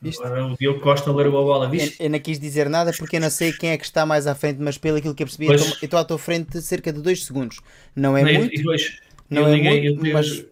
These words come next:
Speaker 2: eu
Speaker 1: é o suficiente para não quero estar a comentar por cima de ti, como é lógico. Ou seja, deixa de estavas a falar e deixei, eh, estabelecer essa
Speaker 2: Sim.
Speaker 1: tua ideia. Visto bem que esta jogada, eh, a diferença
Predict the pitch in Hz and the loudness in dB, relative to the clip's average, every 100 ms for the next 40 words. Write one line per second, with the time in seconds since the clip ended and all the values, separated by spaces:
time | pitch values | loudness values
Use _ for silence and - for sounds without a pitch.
0 | _ - 151 143 160 139 - 156 143 147 | _ -4 -2 -2 -4 -8 -4 -4 -4 -6
1 | 143 147 143 139 143 139 147 135 135 135 | -4 -4 -2 -2 -2 -2 -4 -4 -4 -6
2 | - 139 135 127 127 120 123 120 110 110 | -10 -8 -8 -8 -14 -12 -12 -10 -12 -14
3 | 107 _ _ _ _ _ 120 117 120 113 | -20 _ _ _ _ _ -10 -8 -8 -8
4 | - - 107 90 123 120 113 113 113 110 | -10 -16 -20 -14 -12 -12 -10 -10 -10 -10
5 | 110 120 131 131 127 - 123 110 - 113 | -12 -8 -8 -8 -10 -12 -12 -14 -16 -14
6 | 113 107 - 113 - 113 131 120 120 110 | -14 -16 -16 -16 -14 -10 -8 -8 -10 -14
7 | 98 101 _ _ - 147 160 185 170 185 | -16 -18 _ _ -10 -8 -6 -4 -4 -2
8 | 175 175 156 175 180 196 196 151 151 151 | -4 -6 -6 -4 -2 -4 -2 0 0 -2
9 | 143 - 139 143 - 165 156 - 143 | -6 -8 -8 -8 -6 -6 -6 -6 -6